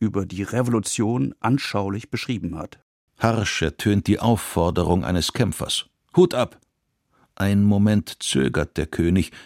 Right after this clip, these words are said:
Speaker 2: dann zieht er tatsächlich den Hut. Der König gehorcht dem Befehl eines Aufständischen, erweist der Kanaille, wie er sie nennt, die Ehre.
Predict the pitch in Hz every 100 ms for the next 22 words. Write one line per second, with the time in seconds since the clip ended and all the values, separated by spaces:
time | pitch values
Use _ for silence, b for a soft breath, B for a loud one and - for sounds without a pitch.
0 | B B B _ - 98 92 - 113 -
1 | 92 - 87 - 147 - 76 - 62 -
2 | - - - _ _ B B 113 - 139
3 | 175 160 - 92 104 143 - - 92 95
4 | - 143 156 - 95 - - 117 - -
5 | 85 80 82 95 B B B - 85 120
6 | 131 139 - - - 87 - 95 123 135
7 | 110 80 71 82 69 - 85 92 95 -
8 | 95 90 90 -